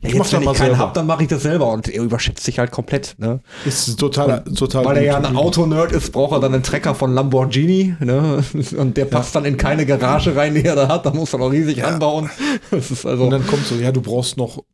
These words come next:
Speaker 2: Geräte und so, ne? Du musst noch einen Gerätefuhrpark haben. Ach so, wie viel denn? Ja, das, das, das, das, ne? Also das ist richtig amüsant, so auch
Speaker 1: Ja.
Speaker 2: wenn man sich für das Thema gar nicht interessiert, aber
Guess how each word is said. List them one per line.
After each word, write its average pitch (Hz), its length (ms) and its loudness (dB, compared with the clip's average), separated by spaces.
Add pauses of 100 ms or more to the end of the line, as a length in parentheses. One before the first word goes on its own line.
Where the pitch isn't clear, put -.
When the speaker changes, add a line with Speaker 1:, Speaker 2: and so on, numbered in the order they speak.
Speaker 2:
Geräte 135 540 -2
und 120 220 -6
so, 123 140 -8
ne? 135 120 -4
Du 147 60 -4
musst 120 180 -6
noch 120 60 -4
einen 107 140 -4
Gerätefuhrpark 120 760 -6
haben. 135 300 -6
Ach - 80 -10
so, 170 320 -4
wie 117 220 -4
viel 196 280 -4
denn? 110 200 -6
Ja, 104 260 -4
das, 143 300 -4
das, 143 280 -8
das, 135 260 -10
das, 139 320 -8
ne? 131 200 -2 (480)
Also 113 200 -2
das 127 200 0
ist 156 120 -2
richtig 208 440 -2
amüsant, 180 500 0
so - 120 -4
auch 135 120 0
Speaker 1:
Ja. 135 60 2
Speaker 2:
wenn 147 100 0
man 147 380 -2
sich 131 140 -4
für - 120 -6
das 131 160 0
Thema 185 320 0
gar 185 140 0
nicht 202 340 -2
interessiert, 190 500 -2
aber 139 320 -2